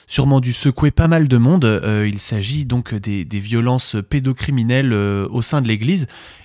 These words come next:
et du rapport, euh, Sauvé qui a été, euh, qui a été rendu public, euh, aujourd'hui lors d'une conférence de presse. Je vais commencer avec cette citation. « Que dire sinon éprouver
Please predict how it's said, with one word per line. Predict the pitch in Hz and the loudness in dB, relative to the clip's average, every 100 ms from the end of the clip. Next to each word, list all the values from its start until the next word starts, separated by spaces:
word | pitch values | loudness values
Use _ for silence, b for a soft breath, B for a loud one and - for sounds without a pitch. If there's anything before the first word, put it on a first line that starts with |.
| - | -4
et | 175 | 0
du | 165 131 | 2 2
rapport, | 113 - 151 165 135 - | 2 2 4 4 2 -2
euh, | 107 | -2
Sauvé | 101 - 151 120 151 | -2 0 0 2 -2
qui | - 107 | -2 -2
a | |
été, | 98 95 135 135 | -2 0 2 2
euh, | 98 90 85 - | 2 0 -2 -6
qui | - | -8
a | |
été | 95 - 117 | -8 -4 -2
rendu | 110 107 110 | 0 -2 -2
public, | 123 113 127 127 113 | -2 0 0 0 -2
euh, | 98 | 2
aujourd'hui | 156 139 117 110 151 | 4 4 2 2 0
lors | 139 | 0
d'une | 98 98 | 0 -4
conférence | - 196 160 123 107 | -2 0 2 2 0
de | 107 | -2
presse. | - 147 170 - 98 - B B B B B B _ _ | -2 -2 -2 -2 -4 -6 B B B B B B _ _
Je | - | -8
vais | 131 | 0
commencer | 160 156 175 | 4 4 4
avec | 151 | 2
cette | 151 | 0
citation. « | - 147 131 - 151 185 - _ | -2 0 2 4 2 2 -2 _
Que | - 175 | 2 2
dire | 131 175 185 123 - | 4 2 2 0 -4
sinon | - 135 117 113 - | -4 0 2 0 -2
éprouver | 170 - 156 120 135 160 | -2 0 0 2 2 2